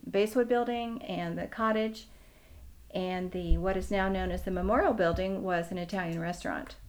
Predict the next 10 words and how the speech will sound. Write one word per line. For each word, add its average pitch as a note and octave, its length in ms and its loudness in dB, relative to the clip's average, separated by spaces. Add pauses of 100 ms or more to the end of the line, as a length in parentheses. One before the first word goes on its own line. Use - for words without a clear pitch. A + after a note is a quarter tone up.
(200)
And F3+ 100 -6
about E3+ 420 -6
twenty C#4+ 300 0
years C4+ 200 2
ago, F3 200 0
I E3+ 100 0
believe G#3 320 2
it F3 100 -4
was, D#3+ 260 0 (800)
uh, E3 260 -2